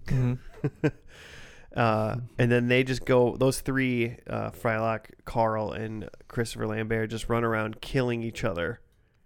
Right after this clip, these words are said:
Speaker 2: And Carl starts a YouTube channel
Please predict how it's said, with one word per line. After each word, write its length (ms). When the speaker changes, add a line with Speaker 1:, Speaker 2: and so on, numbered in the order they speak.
Speaker 2:
And 140
Carl 260
starts 320
a 380
YouTube 420
channel 480